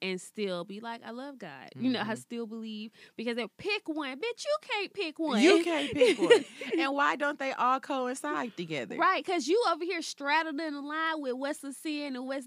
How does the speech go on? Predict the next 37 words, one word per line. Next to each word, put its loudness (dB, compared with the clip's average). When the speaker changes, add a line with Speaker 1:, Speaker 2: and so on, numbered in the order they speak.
Speaker 1:
compared -6
to -8
your -4
religion, -6
and -6
if -8
God -2
mad -2
at -8
you -4
and -6
this, -8
that, -6
and -6
the -10
third, -2
instead 0
of -8
talking -2
to -6
him. -16
Speaker 2:
Child. -12
Speaker 1:
You -2
basing -2
God -2
off -6
an -6
opinion -10
somebody -10
gave -10
you. -12
But -10
Speaker 2:
Right. -8
Speaker 1:
you -4
know, -8
I -6
guess, -8